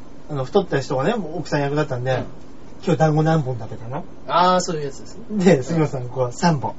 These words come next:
Speaker 2: うんうんうん。
Speaker 1: 三本。
Speaker 2: うん。
Speaker 1: 三本。まあ、いつも三本食べるな」って、そう、<laughs> そういうのを
Speaker 2: あー、はいはい。
Speaker 1: ずっと話してました。
Speaker 2: えー。そっかそっか。
Speaker 1: うん。
Speaker 2: でもまあ、お芝居の時そういう、そうですね。なんか喋ってますね。
Speaker 1: そうですね。
Speaker 2: 軽くね。うん。そうそう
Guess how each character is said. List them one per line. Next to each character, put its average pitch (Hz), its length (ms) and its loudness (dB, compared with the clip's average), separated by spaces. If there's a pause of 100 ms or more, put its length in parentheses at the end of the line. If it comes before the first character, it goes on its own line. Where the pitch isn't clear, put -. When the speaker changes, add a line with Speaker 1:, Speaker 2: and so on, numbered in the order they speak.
(160)
Speaker 2:
う - 20 -8
ん 143 60 -4
う 131 160 -6
ん 131 60 -8
う - 20 -10
ん。 127 40 -8
Speaker 1:
三 190 200 4
本。 131 120 -2
Speaker 2:
う - 20 -8
ん。 - 20 -10 (540)
Speaker 1:
三 139 260 -6
本。 120 220 -6 (240)
ま 123 100 -4
あ、 - 20 0
い 170 80 -2
つ - 120 -2
も 220 80 6
三 175 180 2
本 139 160 2
食 135 120 -2
べ 131 60 0
る 127 120 -2
な」 214 220 8
っ - 20 -8
て、 165 60 -8
そ 175 380 4
う、 196 100 8
<laughs> 160 40 4
そ 214 220 10
う - 20 10
い 220 100 10
う 208 80 12
の 180 220 10
を - 60 6
Speaker 2:
あ - 160 -2
ー、 - 120 -8
は - 40 -6
い - 60 -4
は - 60 -10
い。 180 40 0
Speaker 1:
ず 180 60 2
っ - 20 0
と 170 80 8
話 170 240 10
し - 60 0
て 139 40 0
ま 123 80 -2
し - 60 -10
た。 127 100 -10
Speaker 2:
え 143 960 -2 (320)
ー。 - 40 -10 (840)
そ - 160 -10
っ - 20 -12
か - 140 -12
そ - 100 -12
っ - 60 -12
か。 107 120 -12
Speaker 1:
う 147 40 -6
ん。 - 20 0
Speaker 2:
で 202 80 6
も 151 60 4 (100)
ま - 140 0
あ、 123 60 -4 (140)
お - 120 -8
芝 185 180 -4
居 - 60 -8
の - 60 -12
時 - 100 -12
そ 156 180 -8
う 160 60 -8
い 180 80 -8
う、 185 40 -8
そ 233 140 2
う 165 40 2
で - 20 -10
す 113 80 -12
ね。 123 60 -8
な 143 120 4
ん - 20 2
か 202 100 2
喋 - 20 4
っ - 20 4
て 139 60 -2
ま - 20 -4
す 110 80 -4
ね。 - 0 -
Speaker 1:
そ 127 80 -8
う 151 60 -6
で - 20 -4
す 202 120 0
ね。 208 80 4
Speaker 2:
軽 139 180 -6
く 143 140 -10
ね。 180 100 -8
う - 20 -8
ん。 208 540 -12 (420)
そ - 140 -10
う - 60 -10
そ - 60 -12
う 92 120 -12